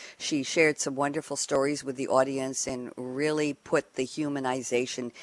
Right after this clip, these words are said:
into social selling. So congratulations, Kirsten. And here is the quote Kirsten selected for today's show from Amar Sheth, S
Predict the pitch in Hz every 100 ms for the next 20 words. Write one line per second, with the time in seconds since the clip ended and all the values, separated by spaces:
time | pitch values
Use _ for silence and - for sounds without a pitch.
0 | - 147 139 135 - 123 123 - 110 -
1 | 120 113 117 - 110 131 120 120 120 117
2 | - 104 - 160 151 - 113 - - -
3 | 180 165 180 175 180 196 - 247 240 -
4 | 185 147 - - 143 - - 139 - 127
5 | 113 - - 123 - 120 104 - 123 78
6 | - 117 117 - - 160 170 175 156 170
7 | - - - 151 - - - 120 - -